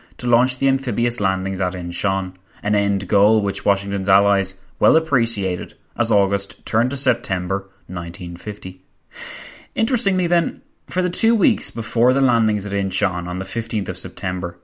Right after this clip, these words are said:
Truman sought to deter Mao from intervening.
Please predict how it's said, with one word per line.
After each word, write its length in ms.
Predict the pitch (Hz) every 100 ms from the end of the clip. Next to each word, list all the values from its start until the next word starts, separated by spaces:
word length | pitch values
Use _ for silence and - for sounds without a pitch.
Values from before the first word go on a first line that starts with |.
| _
Truman 320 | - 139 143 131
sought 320 | 127 110 -
to 120 | 117
deter 440 | 104 98 113 117
Mao 260 | 120 98 92
from 220 | 90 101
intervening. 640 | 92 98 95 113 101 90